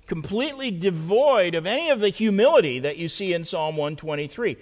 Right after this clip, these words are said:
And so even though that Pharisee starts his prayer by saying, "God, I thank you that I'm not like other men,"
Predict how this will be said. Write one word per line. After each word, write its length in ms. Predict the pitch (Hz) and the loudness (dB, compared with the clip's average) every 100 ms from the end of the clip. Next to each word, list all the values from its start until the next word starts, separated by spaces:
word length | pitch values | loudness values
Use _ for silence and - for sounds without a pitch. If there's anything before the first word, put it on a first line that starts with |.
| - - - | -16 -20 -10
And 140 | 170 170 | -8 -2
so 280 | 196 175 175 | 2 2 0
even 460 | 226 339 359 294 190 | -6 -4 -6 -6 -2
though 200 | 220 214 | 0 2
that 300 | 196 180 - | 2 -2 -4
Pharisee 440 | 247 285 220 196 | -4 -2 -4 -6
starts 520 | - - 202 262 240 | -8 -2 0 0 -2
his 220 | 202 196 - | -4 -4 -2
prayer 300 | - 254 214 | -2 0 0
by 160 | 160 | 0
saying, 360 | 156 156 123 107 | 0 -2 -4 -4
"God, 320 | 139 196 202 | -2 0 0
I 320 | - 165 208 | 0 0 0
thank 500 | - - 226 339 - | -2 -2 -2 -2 -4
you 400 | 160 82 85 262 - - | -8 -8 -10 -16 -18 -8
that 160 | 127 | -4
I'm 140 | 113 110 | -2 -2
not 220 | 104 101 | -6 -6
like 200 | 104 98 | -6 -6
other 200 | 90 80 | -10 -10
men," 360 | 73 58 95 | -16 -20 -20